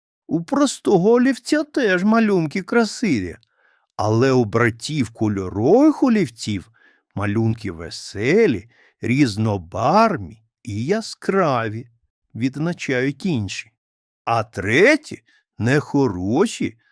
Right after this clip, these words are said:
підбурюють простого олівця.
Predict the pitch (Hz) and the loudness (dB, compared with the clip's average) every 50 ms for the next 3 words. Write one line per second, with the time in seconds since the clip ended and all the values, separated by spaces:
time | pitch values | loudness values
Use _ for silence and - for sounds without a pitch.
0 | _ _ _ _ - 110 107 - - - - - 101 143 208 254 285 320 320 311 | _ _ _ _ -6 -6 -6 -6 -8 -16 -12 -8 -4 -2 2 2 2 2 2 0
1 | - - 320 269 - - - 214 208 208 254 262 262 254 285 269 - - - - | -4 -4 -4 -4 -4 -4 -2 -2 0 0 0 0 0 0 -2 -2 -4 -8 -12 -6
2 | - 240 156 90 - 113 | -4 -4 -4 -4 -8 -14